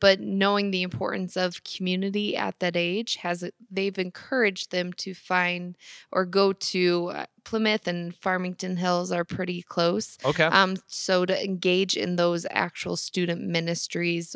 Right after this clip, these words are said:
Speaker 1: weekly.
Speaker 2: That is so great to hear that they have been intentional with making sure that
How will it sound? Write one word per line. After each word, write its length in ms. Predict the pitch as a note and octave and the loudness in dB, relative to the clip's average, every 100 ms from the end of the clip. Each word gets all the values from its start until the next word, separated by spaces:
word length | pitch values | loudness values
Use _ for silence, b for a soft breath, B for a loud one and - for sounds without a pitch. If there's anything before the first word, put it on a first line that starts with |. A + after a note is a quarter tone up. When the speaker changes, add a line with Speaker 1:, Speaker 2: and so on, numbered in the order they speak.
| - | -12
Speaker 1:
weekly. 640 | F#3+ E3+ F#3+ - - F3 - | -6 -6 -6 -6 -6 -6 -2
Speaker 2:
That 120 | D3 | 4
is 120 | D3 A#2+ | 4 4
so 260 | - D3 | 4 4
great 220 | C3 C#3+ | 4 2
to 140 | - A#2 | 2 -4
hear 280 | G#2 C#3 B2+ | 0 2 2
that 140 | A#2 | 0
they 420 | A#2+ A#2+ A#2 A#2 | 0 2 0 -2
have 540 | - - A2+ A#2 A2+ G#2+ | -4 -4 2 2 2 0
been 140 | A#2+ | -2
intentional 720 | A2 G2+ - E3+ E3 F#3+ E3+ D3 | -4 -6 -4 -4 -4 -4 -2 -2
with 140 | A2+ | -4
making 440 | A#2+ B2 A#2+ D3 | -4 -4 -2 -6
sure 400 | B2 - B2 A#2+ A#2 | -6 -4 -2 0 0
that 300 | A#2+ A2+ | -2 -2